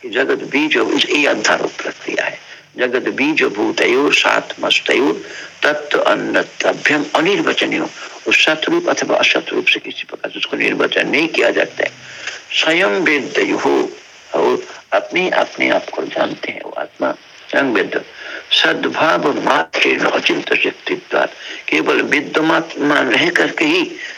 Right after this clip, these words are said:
सारा सृष्टि के वो अभिव्यक्त करते हैं, उसमें कोई क्रिया नहीं होती। सांख्य दर्शन में जो प्रकृति का परिणाम है जगत, वेदांत दर्शन में ईश्वर, माँ ईश्वर का विवर्त है जगत। इस प्रकार रज्जु कभी भी सर्प रूप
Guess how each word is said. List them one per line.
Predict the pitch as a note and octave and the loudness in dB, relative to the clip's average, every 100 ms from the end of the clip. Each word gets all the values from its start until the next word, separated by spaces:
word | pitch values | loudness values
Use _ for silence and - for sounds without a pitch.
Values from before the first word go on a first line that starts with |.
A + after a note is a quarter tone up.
| - | 0
सारा | - - - | 2 4 2
सृष्टि | - - - - - | 2 2 2 2 -2
के | - C3 B2 - - - | 0 0 -2 -6 -14 -2
वो | B2 | 0
अभिव्यक्त | - - C3+ - B2 A2+ - F#2 | 2 2 2 0 0 -2 -4 -6
करते | - - - | -6 -6 -4
हैं, | - - - | -4 -6 -6
उसमें | - C#4 | -4 -4
कोई | - D4+ | -2 -2
क्रिया | - - E3 | 0 2 2
नहीं | F3+ F3 C#3+ | 2 2 0
होती। | G#2 - - - - - - | -2 -6 -8 -8 -10 -2 2
सांख्य | D#3+ C#3+ - | 2 2 2
दर्शन | D3+ - - - C3+ | 2 4 4 2 2
में | B2+ C3+ | 0 0
जो | C#3 | -2
प्रकृति | - C3+ - D#3+ D#3 | 0 -2 0 -2 -2
का | D#3 D3+ | 0 0
परिणाम | C#3 - C3+ C#3 E3+ D#3 | 2 2 4 4 4 2
है | A2 | 2
जगत, | - - - - - - - | 0 -2 -6 -8 -10 -10 -2
वेदांत | - - D3 F#3+ - | 0 2 2 2 2
दर्शन | C3+ C3+ - - B2 | 2 2 2 0 2
में | B2 A2 - - - - A#2+ | 2 0 -2 -12 -12 -6 0
ईश्वर, | - - - C3+ A#2 | 4 4 4 2 0
माँ | A#2 A2+ A#2 - | 0 2 4 4
ईश्वर | - - D3 C#3 | 4 4 2 2
का | A#2+ | 0
विवर्त | A2 C3+ E3+ D3 C3 | 0 2 0 0 0
है | - - | 0 0
जगत। | - - - - - - - C3 | -2 -6 -8 -10 -12 -12 -6 -2
इस | - | 0
प्रकार | C#3+ C#3+ C#3+ | 0 0 2
रज्जु | C3+ C3 - E3 | 2 2 0 2
कभी | - E3 | 2 2
भी | E3 | 2
सर्प | - - - D3 | 2 2 0 -2
रूप | C#3+ C#3 | 0 -2